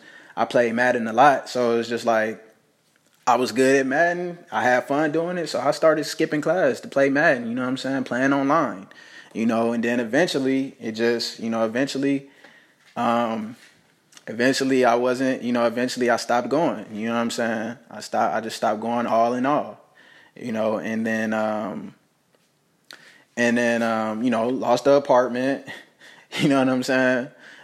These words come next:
Lost the apartment. Funny backstory to me having my first apartment. My lights had got cut off.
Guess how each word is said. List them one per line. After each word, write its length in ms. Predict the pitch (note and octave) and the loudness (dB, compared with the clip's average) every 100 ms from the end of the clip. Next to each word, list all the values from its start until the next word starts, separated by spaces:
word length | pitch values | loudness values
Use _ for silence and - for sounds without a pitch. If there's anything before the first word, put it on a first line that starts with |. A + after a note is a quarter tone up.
| - | -2
Lost 260 | B2 A#2+ | 2 4
the 80 | C#3 | 2
apartment. 460 | C3+ C3+ C3+ C3 B2 | 4 6 6 2 0
Funny 260 | D3 D3 | 2 4
backstory 580 | B2+ C#3 C3 B2+ A#2 A2+ | 6 6 4 0 0 0
to 100 | A#2+ | 0
me 140 | A#2+ | 0
having 240 | A#2+ A#2 A#2 | 2 2 2
my 140 | G#2+ | -4
first 280 | - B2 - | 0 0 0
apartment. 560 | G2+ B2+ A#2+ G#2+ A2+ - - - - _ | 2 4 4 0 -12 -14 -20 -20 -20 _
My 140 | A#2+ C#3+ | 2 4
lights 400 | G#2+ B2 D3+ - | 4 4 4 2
had 220 | B2 A2+ | 2 2
got 180 | A2+ G#2 | 0 2
cut 180 | A#2+ A2+ | 0 0
off. 400 | G2 - - | -2 -6 -14